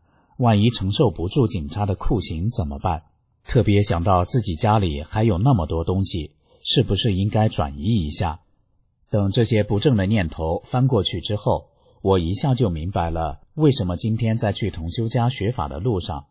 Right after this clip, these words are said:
脑中会冒出“我只归师父管”这一念。这不是师父在加持我的正念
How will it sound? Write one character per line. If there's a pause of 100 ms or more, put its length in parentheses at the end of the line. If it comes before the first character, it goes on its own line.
(300)
脑
中
会
冒
出 (240)
“我
只
归
师
父
管”
这
一
念。 (640)
这
不
是
师
父
在
加
持
我
的
正
念